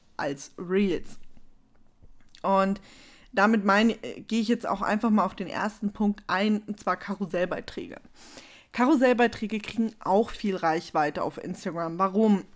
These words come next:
<clears throat> Das habe ich auch schon mal, glaube ich, erklärt. Es ist nämlich so, dass die erste Seite vom Karussellbeitrag,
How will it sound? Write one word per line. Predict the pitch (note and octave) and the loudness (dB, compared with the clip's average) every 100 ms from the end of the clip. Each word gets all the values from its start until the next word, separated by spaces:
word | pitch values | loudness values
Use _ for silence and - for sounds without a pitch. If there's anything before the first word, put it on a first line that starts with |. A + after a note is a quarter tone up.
| - | -4
<clears throat> | - D4 D4 C#4+ | 2 6 12 12
Das | G#3 - | 12 4
habe | F#3 | -4
ich | G3+ - | -2 0
auch | G#3 | 0
schon | - A3 | -2 -2
mal, | G#3 F#3+ F3+ - - - | 0 -2 -6 -18 -20 -8
glaube | G3 G3 | 0 0
ich, | G3 | -2
erklärt. | - - - G#3 C#4+ D4+ - - - - - | -10 -10 -6 -2 0 -2 -10 -20 -20 -18 -10
Es | G3 | -8
ist | G#3 A#3 | -4 2
nämlich | A3+ G#3 | 2 2
so, | - G#3+ C4+ | -2 -2 -2
dass | A#3+ | -2
die | - - | -6 -14
erste | - F#3+ B3+ - | -4 -2 -2 -6
Seite | B3+ B3+ B3+ B3 | -4 0 0 -2
vom | B3+ A#3+ | -2 -2
Karussellbeitrag, | - A3+ A3+ A3 A3 G#3 G#3+ - A#3 | -2 -4 -4 -2 -2 -4 -6 -2 -2